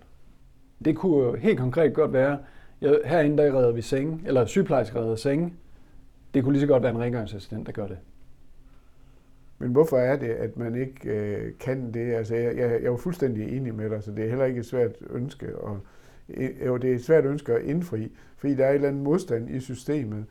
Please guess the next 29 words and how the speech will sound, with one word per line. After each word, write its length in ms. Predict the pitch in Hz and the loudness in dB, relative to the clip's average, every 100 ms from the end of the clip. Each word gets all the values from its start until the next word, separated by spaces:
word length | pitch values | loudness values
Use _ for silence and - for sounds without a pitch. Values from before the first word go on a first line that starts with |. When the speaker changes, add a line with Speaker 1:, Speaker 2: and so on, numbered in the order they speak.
| - - | -16 -18
Speaker 2:
som 200 | - 127 | -6 -2
er 60 | 117 | 0
svær 280 | - 151 120 | 6 6 6
at 60 | 113 | -4
forstå, 560 | 127 - 165 156 - - - - - | -8 2 4 4 -2 -18 -20 -16 -4
øh, 280 | 127 123 | 0 0
i 80 | 139 | 0
en 100 | 131 | -2
tid, 200 | - 143 | -2 -2
hvor 160 | 139 123 | -2 -4
vi 60 | |
mangler 260 | 117 110 113 | -4 -6 -8
sygeplejersker. 560 | - 131 123 107 - - - - - - | -8 -8 -8 -10 -12 -18 -18 -10 -8 -6
Speaker 1:
Ja. 80 | 135 - - - - - - - - - - - | -6 -6 -8 -20 -20 -20 -20 -20 -20 -20 -20 -6
Jeg 140 | 151 123 | -4 -2
tror, 360 | 175 160 143 - - - | 2 2 0 -10 -20 -18
jeg 80 | - | -8
tror, 100 | 165 | -4
det 60 | |
er 40 | 151 | 0
vigtigt 260 | 196 196 | 0 -2
at 60 | 143 | -6
sige, 360 | - 170 175 - - | -6 -8 -6 -8 -6
at, 320 | 127 127 - | -4 -4 -4
øh, 60 | 120 117 117 117 - - | -4 -4 -6 -8 -12 -12
jeg 80 | - | -10
synes, 160 | 175 175 | -6 -2
der 80 | |
er 60 | 160 | -2